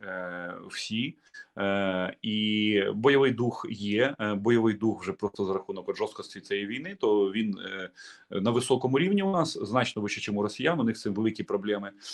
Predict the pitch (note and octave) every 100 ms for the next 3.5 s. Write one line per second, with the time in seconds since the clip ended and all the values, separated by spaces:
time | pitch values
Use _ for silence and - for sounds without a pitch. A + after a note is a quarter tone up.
0 | - _ A#2+ C#3 C3+ A#2 A2+ A2 G#2 A2+
1 | G#2 B2+ C3+ A2 A#2 A#2 A#2 A2 G#2+ B2+
2 | B2+ F#3 A#2+ A2+ A2+ C3 B2 - G#2+ G2
3 | G#2+ A2 A2 G2+ G2+